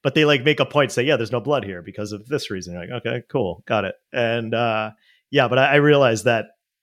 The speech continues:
these are, there's, like, something kinda interesting and cool to it,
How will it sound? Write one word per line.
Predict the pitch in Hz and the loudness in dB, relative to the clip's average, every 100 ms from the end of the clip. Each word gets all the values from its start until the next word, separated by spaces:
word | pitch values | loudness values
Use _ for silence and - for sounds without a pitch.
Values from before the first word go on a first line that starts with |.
| _ | _
these | 127 123 | -4 0
are, | 135 131 135 135 - _ _ _ - | 4 6 6 2 -4 _ _ _ -6
there's, | 120 120 | -4 2
like, | 131 | 2
something | - 139 127 123 - 127 131 127 - | 2 -2 -4 -6 -2 0 0 -4 0
kinda | 131 131 131 - | 2 2 0 0
interesting | 139 - - 113 101 | -2 -4 -6 -2 -2
and | 92 87 | -2 -4
cool | 135 117 98 | 2 2 2
to | - 101 | 0 0
it, | 95 90 | 0 -2